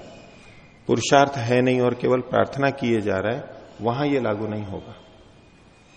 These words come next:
केवल प्रार्थना करता जाए, ईश्वर का स्मरण ही बना के रखे, बाकी और किसी चीज पे ध्यान नहीं है, ऐसा नहीं।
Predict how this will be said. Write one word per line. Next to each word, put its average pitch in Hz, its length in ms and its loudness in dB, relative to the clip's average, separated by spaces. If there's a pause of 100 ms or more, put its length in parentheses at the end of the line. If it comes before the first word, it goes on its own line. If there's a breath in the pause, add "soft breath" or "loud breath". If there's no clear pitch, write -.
(1300)
केवल 151 220 4
प्रार्थना 117 480 0
करता 104 380 -2
जाए, 107 360 0
ईश्वर 110 300 -4
का 110 160 -2
स्मरण 120 380 -2
ही 127 160 0
बना 110 260 0
के 113 160 0
रखे, 107 340 -2
बाकी - 360 0
और 123 160 4
किसी 120 280 -4
चीज 113 220 -4
पे 117 140 -2
ध्यान 101 260 -4
नहीं 92 220 -6
है, 110 120 -10 (520)
ऐसा 117 260 -4
नहीं। 92 160 -8